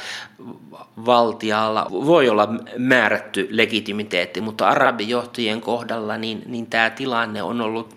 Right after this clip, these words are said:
poikkeuksellisen huono. Ja, ja se johtuu osin nimenomaan siitä, että nämä valtion rakenteet,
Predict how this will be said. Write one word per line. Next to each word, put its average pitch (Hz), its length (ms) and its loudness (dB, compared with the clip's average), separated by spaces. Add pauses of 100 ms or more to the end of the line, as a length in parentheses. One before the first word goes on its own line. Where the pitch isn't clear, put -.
(120)
poikkeuksellisen 123 720 0
huono. 92 340 2 (380)
Ja, 104 280 4
ja 117 120 2
se - 120 2
johtuu 113 360 2
osin 113 280 0
nimenomaan 104 480 0
siitä, 107 420 0
että - 180 -6
nämä 104 300 0 (220)
valtion 107 760 0
rakenteet, 104 1000 -4